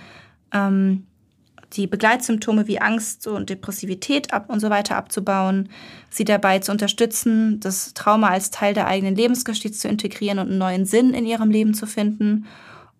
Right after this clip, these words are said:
und natürlich schlussendlich auch das psychosoziale Funktionsniveau zu verbessern und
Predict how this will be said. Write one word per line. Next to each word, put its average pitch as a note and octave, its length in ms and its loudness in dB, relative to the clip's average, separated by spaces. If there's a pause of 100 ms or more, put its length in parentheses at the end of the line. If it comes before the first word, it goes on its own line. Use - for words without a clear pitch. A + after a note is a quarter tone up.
und G#3+ 480 2
natürlich G3+ 600 -4
schlussendlich G#3+ 580 0
auch G2 180 4
das G3 160 -6
psychosoziale G#3 680 0
Funktionsniveau A3 800 0
zu A3+ 140 -8
verbessern G3 640 0 (440)
und G3 400 -2